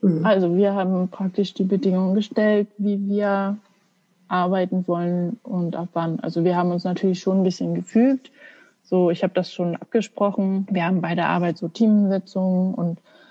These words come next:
Speaker 2: morgens um acht, äh, eine Teambesprechung und da muss ich einfach um acht da sein. Kann ich nicht sagen, ich fange erst um halb neun an oder um, um, um
Speaker 1: Ja.
Speaker 2: neun oder so. Mittags haben wir auch, äh, viermal die Woche eine Besprechung um halb eins, von halb eins bis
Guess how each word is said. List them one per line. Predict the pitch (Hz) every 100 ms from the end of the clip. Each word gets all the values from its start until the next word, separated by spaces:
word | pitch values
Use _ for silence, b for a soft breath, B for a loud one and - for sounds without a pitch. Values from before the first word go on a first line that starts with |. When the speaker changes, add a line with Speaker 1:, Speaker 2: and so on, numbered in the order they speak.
| b b b 190
Speaker 2:
morgens | 190 190 190 190 196 185 -
um | - 185 -
acht, | 202 - - - -
äh, | -
eine | 185 185 190
Teambesprechung | 190 196 190 180 - 190 196 185
und | 175 170
da | 175
muss | 185 -
ich | -
einfach | - 175
um | -
acht | 180 -
da | 180 190
sein. | 190 175
Kann | 190
ich | 185
nicht | 185 175
sagen, | 180 180
ich | 165
fange | 190 170
erst | 170
um | 170 170
halb | 170
neun | 170 180 202 214
an | 202 196
oder | 170 170
um, | 165 160 156 160 156 160 - -
um, |
um | 160 156 170
Speaker 1:
Ja. | 185
Speaker 2:
neun | 208
oder | 202 202 196
so. | 196 196 b b _
Mittags | - 202 208 214 202 -
haben | 208 185
wir | 185 -
auch, | 233 - - -
äh, | 196 196 196
viermal | - 214 202 202 202 196
die | 196
Woche | 196 190
eine | 196 185
Besprechung | 185 - 202 202 190 190 185 196 _ _ _ _ _ _
um | 196 185 180 170
halb | 180 180
eins, | - 190 226 233
von | - 185
halb | 180 -
eins | 185 180
bis | 185 - -